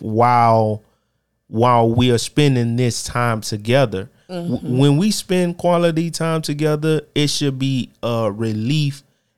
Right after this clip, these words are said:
Speaker 1: and a great experience and a great feeling once we leave from that.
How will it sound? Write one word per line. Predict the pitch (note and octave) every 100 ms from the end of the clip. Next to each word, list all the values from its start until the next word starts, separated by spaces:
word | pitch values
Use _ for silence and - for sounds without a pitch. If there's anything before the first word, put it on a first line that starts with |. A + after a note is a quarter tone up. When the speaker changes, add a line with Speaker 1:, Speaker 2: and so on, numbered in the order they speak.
| _ -
Speaker 1:
and | C#3 C3 -
a | G#2+
great | G#2 B2+ C#3+ C3
experience | A2+ - - C#3 C3+ B2 A#2 - - -
and | A#2+ A2
a |
great | G#2 A#2+ B2 A#2+
feeling | - _ C#3 C3+ A#2+ G2+ G#2+ _ _
once | A#2+ B2 -
we | A#2
leave | G2+ G#2 A2+ C3+ B2+ A#2+
from | G#2+ G2 F#2
that. | E2+